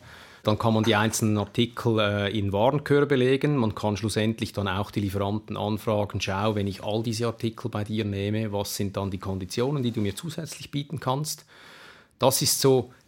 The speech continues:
die ganz einfache Systematik. Nun wissen wir aber alle auch, dass die Spitäler ja nicht, äh, Artikel für Artikel, äh, irgendwie auf dem Marktplatz suchen wollen, sondern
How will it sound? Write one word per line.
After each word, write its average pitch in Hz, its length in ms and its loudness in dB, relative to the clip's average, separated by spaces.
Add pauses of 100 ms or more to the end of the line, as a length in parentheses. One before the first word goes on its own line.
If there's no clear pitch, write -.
die 117 100 -2
ganz 143 360 4
einfache 123 800 2
Systematik. 98 760 -2
Nun 110 160 2
wissen 123 280 4
wir 117 100 4
aber 107 160 4
alle 113 360 6
auch, 131 140 -2
dass - 200 -4
die 104 140 -2
Spitäler 110 540 0
ja 107 120 2
nicht, 110 400 -2
äh, 104 600 2
Artikel 113 560 -4
für 104 160 2
Artikel, 120 640 -4
äh, 107 260 0
irgendwie 110 460 0
auf 101 140 -2
dem 101 100 -4
Marktplatz 98 480 -4
suchen 143 300 0
wollen, 131 260 0
sondern 104 420 0